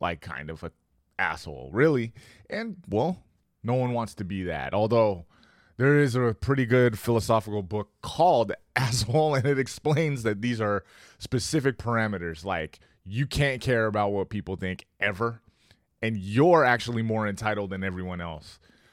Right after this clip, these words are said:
At least you believe it is. Like, your birthday should matter. That's kind of the definition <laughs> of a regular, just a good old down-home asshole <laughs> versus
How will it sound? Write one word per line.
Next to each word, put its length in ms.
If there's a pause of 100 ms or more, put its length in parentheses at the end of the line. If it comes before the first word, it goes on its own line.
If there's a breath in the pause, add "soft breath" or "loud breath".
(180 soft breath)
At 80
least 200
you 80
believe 360
it 100
is. 280
Like, 220
your 140
birthday 380
should 220
matter. 340 (720)
That's 200
kind 220
of 80
the 80
definition 640 (840 loud breath)
<laughs> 920
of 320 (320 loud breath)
a 140
regular, 640
just 200
a 60
good 280
old 520
down-home 920
asshole 680
<laughs> 40
versus 920